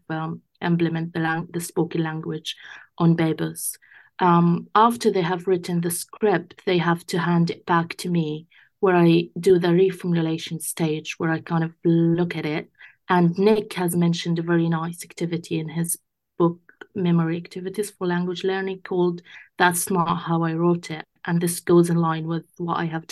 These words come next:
developed later on about this, uh, kind of having two versions. One of them is the very first draft that the groups have worked on, and the other one is, um, the edited version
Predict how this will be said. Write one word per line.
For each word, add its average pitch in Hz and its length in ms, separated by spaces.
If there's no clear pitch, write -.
developed 170 500
later 175 360
on 180 240
about 170 540
this, 170 480
uh, 170 140
kind 170 320
of 170 100
having 175 440
two 180 280
versions. 165 800
One 190 400
of 175 160
them 170 240
is 165 340
the 165 80
very 190 240
first 180 400
draft 156 380
that - 240
the 170 80
groups 170 480
have 165 240
worked 180 380
on, 156 340
and 180 160
the 175 100
other 190 180
one 165 360
is, 165 440
um, 160 380
the 170 240
edited 175 460
version 160 540